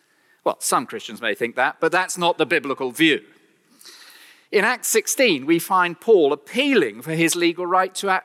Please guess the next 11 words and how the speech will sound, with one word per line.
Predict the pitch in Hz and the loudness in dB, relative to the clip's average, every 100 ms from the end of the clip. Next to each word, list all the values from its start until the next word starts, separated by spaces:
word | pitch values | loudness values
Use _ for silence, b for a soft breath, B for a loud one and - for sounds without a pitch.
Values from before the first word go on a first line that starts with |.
| 180 | -6
to | - 180 | -4 -4
pro-, | 185 190 147 | -4 -8 -8
protection. | - 190 214 - - 285 87 _ _ _ _ _ - | -8 -4 -4 -4 -8 -12 -14 _ _ _ _ _ -4
In | 240 | 0
Acts | 196 185 | 0 -2
twenty-five, | - 175 147 180 - | -2 -2 0 0 2
he | 175 | 2
appeals | 175 190 202 208 - | 0 2 2 2 0
to | |
the | 214 214 | 0 2
emperor. | 277 294 277 82 | 0 -2 -4 -4